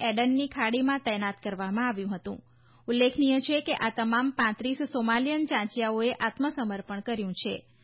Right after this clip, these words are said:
આઈ એન એસ કોલકાતાએ ડ્રોનનો ઉપયોગ કરીને સશસ્ત્ર ચાંચિયાઓની પ્રવૃત્તિની પુષ્ટિ કરી હતી.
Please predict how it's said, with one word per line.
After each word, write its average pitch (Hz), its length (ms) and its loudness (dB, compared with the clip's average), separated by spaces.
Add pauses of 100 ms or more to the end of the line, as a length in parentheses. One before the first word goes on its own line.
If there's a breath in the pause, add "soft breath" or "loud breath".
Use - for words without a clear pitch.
(300 soft breath)
આઈ 262 200 6
એન 269 160 6
એસ 285 180 2
કોલકાતાએ 233 720 0
ડ્રોનનો 240 560 2
ઉપયોગ 226 440 -2
કરીને 226 420 0
સશસ્ત્ર 269 540 -2
ચાંચિયાઓની 226 760 0
પ્રવૃત્તિની 240 600 0
પુષ્ટિ 214 400 -4
કરી 208 280 -4
હતી. 202 380 -6